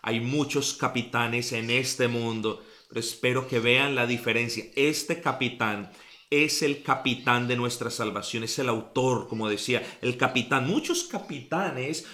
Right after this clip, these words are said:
muchos generales de comandantes de ejércitos y escuadrones, pero el único capitán que puede salvar nuestras almas es el Señor Jesucristo. Entonces, nuestro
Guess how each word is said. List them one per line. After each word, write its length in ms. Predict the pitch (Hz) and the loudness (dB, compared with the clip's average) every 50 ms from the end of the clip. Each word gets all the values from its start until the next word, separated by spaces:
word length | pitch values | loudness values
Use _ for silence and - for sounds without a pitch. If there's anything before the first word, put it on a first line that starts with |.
| - - | -18 -12
muchos 420 | - 277 311 311 - 277 254 - - | -4 0 0 0 0 0 -4 -2 -2
generales 760 | 190 147 131 120 117 120 135 143 139 139 135 139 139 135 123 | 0 2 2 4 4 4 4 2 2 0 2 0 0 0 0
de 260 | 135 131 123 123 123 | 0 2 2 2 2
comandantes 720 | - 135 120 117 113 107 117 143 160 160 - 156 143 123 113 | 0 0 0 0 2 4 4 4 4 2 0 0 0 0 4
de 260 | 117 113 113 107 104 | 4 6 6 6 4
ejércitos 840 | 98 101 117 127 151 151 - - - 123 - - 123 117 117 - - | 2 2 4 4 4 4 2 -2 -6 -8 -2 0 0 0 0 0 0
y 80 | 117 | -2
escuadrones, 800 | 107 - - - 120 110 101 104 107 120 131 131 131 131 127 127 - - - - - - | -2 -2 -4 0 2 2 4 6 4 4 4 4 2 2 0 -2 -6 -12 -16 -14 -6 2
pero 200 | 123 123 127 127 | 4 6 6 6
el 160 | 123 120 123 | 6 6 6
único 440 | 139 156 165 156 160 156 165 151 - | 6 4 4 2 2 4 4 2 4
capitán 580 | - 139 - - 127 120 - 135 135 127 120 - | 4 0 0 0 -2 0 4 4 4 4 2 0
que 100 | 127 120 | -2 0
puede 260 | - 131 131 127 123 | 2 2 2 4 2
salvar 540 | - - 123 120 117 110 120 131 139 139 139 | 2 0 0 0 2 2 2 2 2 0 0
nuestras 520 | 147 143 - - - 131 127 127 - 143 | -2 -2 -2 -2 -2 -4 -4 -2 0 2
almas 340 | 127 117 110 107 110 110 - - - - - | 4 4 4 2 0 -4 -6 -10 -16 -10 -6
es 160 | - 123 - | -4 -2 0
el 100 | 143 127 | -2 -2
Señor 480 | - - - 120 113 117 123 127 127 120 | -2 -2 -4 -4 -2 0 2 2 2 0
Jesucristo. 760 | 139 123 - 135 120 - 127 123 120 113 - - 113 98 - - - - - | -2 -2 -4 -4 -2 0 2 2 2 2 0 -4 -4 -6 -6 -10 -18 -20 -14
Entonces, 640 | - 117 120 151 156 151 139 - 156 151 143 - - - - - - | -10 -4 2 4 4 4 4 4 4 4 4 2 -6 -12 -18 -18 -10
nuestro 540 | 117 127 135 143 143 139 - 151 135 120 - | -4 0 2 2 4 4 2 2 2 0 -2